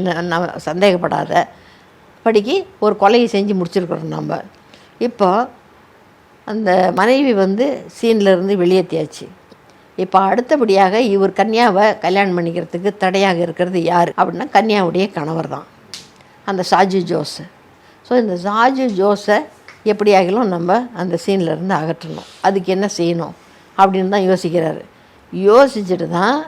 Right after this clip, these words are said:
இந்த இதை வாங்கி, சிம் கார்டை வாங்கி,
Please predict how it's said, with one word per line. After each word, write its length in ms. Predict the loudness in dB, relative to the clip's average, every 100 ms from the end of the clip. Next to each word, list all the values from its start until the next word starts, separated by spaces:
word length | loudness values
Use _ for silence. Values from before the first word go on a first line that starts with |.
| -14 -2
இந்த 640 | 0 0 2 2 2 0
இதை 220 | -2 2 4
வாங்கி, 580 | 4 2 2 2 0 -6 -20 _ -20
சிம் 260 | -6 -2 4
கார்டை 320 | 4 4 2
வாங்கி, 480 | 0 -2 -2 -4